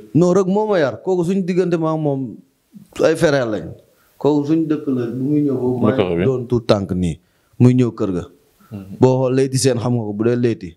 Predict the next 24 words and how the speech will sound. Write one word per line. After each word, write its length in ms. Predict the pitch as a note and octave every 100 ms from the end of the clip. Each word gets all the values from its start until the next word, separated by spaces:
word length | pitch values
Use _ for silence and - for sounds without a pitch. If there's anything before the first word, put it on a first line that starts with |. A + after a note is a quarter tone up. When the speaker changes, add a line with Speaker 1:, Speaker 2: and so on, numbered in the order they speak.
| _ -
Speaker 1:
Xam 120 | A#2+
nga 80 | A#2+
ko, 60 | G2+
Speaker 2:
Mhm. 60 | F#2
Speaker 1:
kooku 160 | A#2+ A#2+
mooy 160 | B2+
sama 200 | B2 A#2
mag. 180 | G#2 F2 - _ _ _ _ -
Kër 140 | B2
ga 100 | B2
la 100 | A#2+ A2+
doon 240 | A2+ A2
ñëw. 140 | A2+ C3 - - _ _
Ñu 100 | B2 A#2+
koy 140 | B2
ànd 300 | B2 A#2 A#2
si 60 | A2
mbabat 380 | A2+ A2 G#2+ G#2
yi. 120 | A2+ - _ _
Ñuy 140 | A#2 A#2
toog 180 | A2+ A2
ci 80 | A2+
mbukaay 400 | G2+ F#2+ F#2+ D#2+
yi. 60 | C#2+